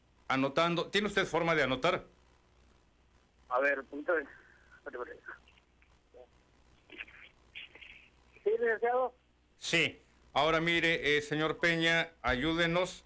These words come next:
Speaker 1: si su amigo le puede, eh, anotar el
Speaker 2: Sí,
Speaker 1: siguiente.
Speaker 2: ahorita está buscando un
Speaker 1: Sí, el siguiente
Speaker 2: Ya, ya.
Speaker 1: teléfono, ok. Lada seis seis cuatro, tres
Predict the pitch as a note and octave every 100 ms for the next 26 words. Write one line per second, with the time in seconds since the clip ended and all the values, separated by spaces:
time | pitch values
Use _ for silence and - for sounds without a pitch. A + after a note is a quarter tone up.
0 | - - A#2+ A2 - A2+ D3 D3+ D3+ C3+
1 | - D3+ D3 C#3 D3 C#3 C#3 _ _ _
2 | _ - A2 G2+ - - A#2 B2 B2+ D#3
3 | D3 C#3 - _ _ _ _ _ _ _
4 | _ _ - B2 - B3 - C#3+ C#3+ A#4+
5 | A3 - B3 B3 A#3+ - - D#3+ F3+ F3+
6 | - A#2 - B2 B2+ C#3+ C3+ - D3+ D#3+
7 | - C3 A#2+ - D3 - C3 C3+ - _
8 | _ _ _ _ C#3 E3+ F3+ - F3 -
9 | D3+ C3+ - F#3+ G3 C#3+ C#3 C#3 - _
10 | _ _ _ _ _ _ _ _ _ _
11 | _ _ _ _ _ _ _ _ _ -
12 | G#3 - D#3 F3+ -